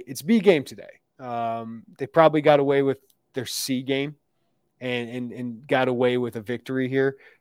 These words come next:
because of Miles Scott, big play, Luke Altmaier's big play. They're very, very thin line of, of pulling out this win tonight. So,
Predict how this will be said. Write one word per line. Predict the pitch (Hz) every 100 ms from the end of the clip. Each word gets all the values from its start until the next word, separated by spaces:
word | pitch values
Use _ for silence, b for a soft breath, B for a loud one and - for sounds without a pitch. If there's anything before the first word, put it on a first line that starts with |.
| _
because | 120 123
of | 127
Miles | 127 120
Scott, | - 135 110
big | 120 104
play, | - 113 104 98 -
Luke | 135
Altmaier's | 131 127 120 117 110
big | 98 113 101
play. | - 113 107 98 - b b b _
They're | 135 131
very, | 113 127 143 139 131 123 113 _ _ _ _ _ _ _ _ _ _
very | 120 151 156 147
thin | - - 160 147 131 123
line | 123 120 113 104 98 _ _
of, | 87 113 117
of | 127 -
pulling | 135 127 117
out | 117 113
this | 120 110
win | 107 117 110
tonight. | 104 107 98 90 -
So, | 120 107 104